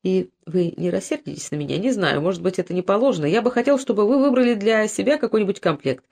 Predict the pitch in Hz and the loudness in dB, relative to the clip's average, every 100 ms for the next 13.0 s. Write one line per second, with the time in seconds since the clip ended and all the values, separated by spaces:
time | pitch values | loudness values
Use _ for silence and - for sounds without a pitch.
0 | - - - - 311 320 240 214 170 - | -20 -20 -4 2 2 4 2 2 0 0
1 | - - 190 202 202 196 - 214 233 175 | -6 -2 -2 0 -2 -2 0 0 0 0
2 | 185 190 180 180 - - - - 254 202 | 2 0 0 -4 -4 -20 -6 0 2 2
3 | - - 185 170 196 302 175 139 - - | 0 2 4 4 2 0 0 -2 -6 -20
4 | _ - 196 190 208 208 190 214 196 208 | _ -2 0 2 4 2 2 0 2 0
5 | 170 190 180 180 175 185 202 190 180 170 | 0 -2 0 0 0 0 2 4 2 0
6 | 196 196 320 320 - 208 208 190 180 180 | -2 0 -2 -2 -6 -4 0 2 2 0
7 | _ _ _ _ - 185 165 165 170 180 | _ _ _ _ -12 -4 -2 0 0 0
8 | 170 170 170 208 185 165 160 156 151 151 | 2 0 0 -4 -4 -2 -2 0 0 0
9 | 165 233 - - - - - 214 247 262 | 0 -2 -6 -12 -14 -20 -4 0 2 2
10 | 269 - 269 285 - 262 262 254 240 233 | 0 2 0 0 0 2 2 0 0 0
11 | 262 240 247 214 220 269 277 254 220 202 | 0 2 2 2 2 4 4 4 2 -4
12 | - 190 170 135 151 170 185 208 311 - | -2 -2 0 2 2 2 2 2 0 -4